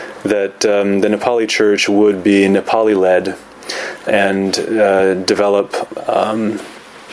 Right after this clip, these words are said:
by what Nepali leaders, um, felt for themselves as they, as they read the Bible, as they prayed. Mm-hmm. Um, and I think that's been a,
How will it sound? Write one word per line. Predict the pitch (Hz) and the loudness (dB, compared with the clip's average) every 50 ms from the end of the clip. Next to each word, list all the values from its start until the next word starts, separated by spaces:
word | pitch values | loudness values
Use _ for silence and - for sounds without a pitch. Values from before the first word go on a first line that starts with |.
| - - - - 113 107 | -8 -8 -4 -4 -4 -2
by | 117 110 107 107 107 104 | -2 0 0 0 2 2
what | 104 110 113 117 | 2 2 2 0
Nepali | 113 101 - 110 107 104 | 0 0 0 0 0 0
leaders, | 104 104 107 104 104 104 104 101 98 - - - | 2 2 2 2 4 4 2 2 2 2 2 4
um, | 113 107 107 107 104 104 101 | 4 4 4 4 4 2 0
felt | - - - 110 110 110 - | 0 -2 -2 -2 -2 -2 -2
for | 127 | 0
themselves | 107 110 104 - 123 123 120 110 95 90 | 0 0 2 2 2 4 4 2 2 2
as | 107 98 - | 2 2 2
they, | - 104 98 95 98 95 95 | 4 4 4 4 4 4 4
as | 87 95 95 | 2 2 2
they | - 95 | 2 2
read | 92 98 98 | 2 2 2
the | 95 | 2
Bible, | 92 - 98 98 98 101 101 98 | 2 2 2 4 4 4 2 2
as | 95 90 | 2 2
they | - 113 110 | 2 0 0
prayed. | - - 98 98 95 98 107 | 2 2 2 4 4 2 0
Mm-hmm. | 107 - - - - - - - - - - - - 220 214 - 220 214 - 113 | -2 -8 -16 -20 -20 -18 -16 -16 -14 -14 -12 -12 -10 -10 -10 -10 -10 -6 -2 0
Um, | 101 101 98 98 | 0 2 2 2
and | - 95 101 | 2 2 2
I | 101 | 2
think | 98 107 95 | 0 0 2
that's | 101 104 98 - | 0 0 0 0
been | - 110 104 | -2 0 0
a, | 98 101 101 98 | 0 0 0 0